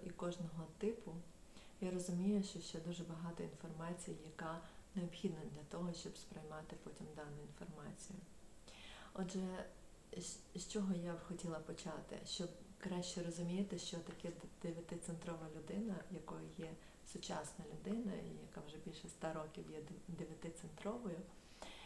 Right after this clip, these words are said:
Е, я б хотіла на такому прикладі, е, як автомобіль, в якому є водій і є пасажир на задньому сидінні, розказати про три такі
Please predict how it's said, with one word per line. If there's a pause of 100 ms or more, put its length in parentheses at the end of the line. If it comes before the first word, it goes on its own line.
(140)
Е, (560)
я
б
хотіла (200)
на
такому
прикладі, (680)
е, (500)
як (120)
автомобіль, (440)
в
якому
є
водій (540)
і
є
пасажир
на
задньому
сидінні,
розказати
про (840)
три
такі